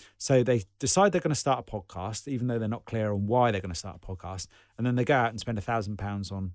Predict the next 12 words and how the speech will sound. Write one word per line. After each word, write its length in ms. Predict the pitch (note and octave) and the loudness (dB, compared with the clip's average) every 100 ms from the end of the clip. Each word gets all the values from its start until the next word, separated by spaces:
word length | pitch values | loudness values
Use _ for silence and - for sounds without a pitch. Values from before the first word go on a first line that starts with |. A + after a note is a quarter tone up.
| - | -12
equipment, 480 | - F#3 - F#2+ G2+ _ _ _ _ | -2 -2 -2 -12 -12 _ _ _ _
but 300 | B2 A#2+ B2+ | -10 0 2
they've, 340 | B2+ B2+ G#2+ - - | 2 0 -4 -8 -16
uh, 100 | B2 - - A#2+ G#2+ _ | -16 -16 -20 -20 -20 _
they 120 | B2+ A2+ | -6 0
haven't 200 | C3+ A#2+ | 0 0
actually 260 | A2+ A2+ | -2 -2
bought 160 | G#2+ B2 | -2 -2
the 60 | |
right 240 | A2 A#2+ A#2 | 2 2 2
equipment 520 | - - - G#2+ G2+ | -4 -4 -4 -6 -10
for 340 | - G#2+ G#2 | -2 0 0